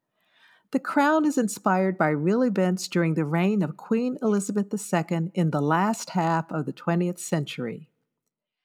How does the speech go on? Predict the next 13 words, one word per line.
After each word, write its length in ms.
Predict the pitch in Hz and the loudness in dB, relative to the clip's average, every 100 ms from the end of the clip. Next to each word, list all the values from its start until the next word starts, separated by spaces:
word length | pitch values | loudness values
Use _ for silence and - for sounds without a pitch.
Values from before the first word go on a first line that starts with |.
| _ _ - | _ _ -4
The 80 | |
series 500 | 185 - 247 233 202 | 0 4 4 4 2
is 120 | 175 - | 0 -2
created 520 | - 196 254 277 - | 0 2 4 2 2
by 140 | 160 | 0
Peter 340 | 156 - 160 156 | 0 0 2 2
Morgan 640 | 165 220 220 151 139 160 | 2 2 2 0 -4 -2
based 360 | - 175 185 | 0 0 0
on 200 | - 170 | 0 0
his 280 | 151 247 240 | 2 0 0
play, 680 | - - 302 170 117 - - | -6 0 2 2 0 -6 -4
The 160 | 202 208 | -2 2
Audience. 800 | 220 208 143 123 - - - - | 2 2 2 -4 -10 -16 -18 -20